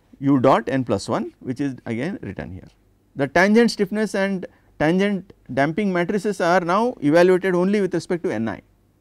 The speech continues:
You do not need, uh, the, uh, ta-, tangent K, uh, K T and C T for, uh, complete N, uh, vector. So, you need only for N I and only for N I.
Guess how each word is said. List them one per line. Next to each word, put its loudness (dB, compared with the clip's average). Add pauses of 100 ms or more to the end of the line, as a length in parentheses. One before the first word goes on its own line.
(960)
You 0
do 4
not 2
need, 0
uh, 4
the, 0
uh, -8
ta-, -4
tangent 0
K, 0
uh, -2
K 0
T 0
and -2
C -2
T 0
for, -4 (720)
uh, -8
complete -2
N, -4 (800)
uh, -14
vector. -4
So, 0
you 2
need 0
only 2
for -2
N -2
I -2
and -6 (260)
only 2
for 0
N -2
I. -10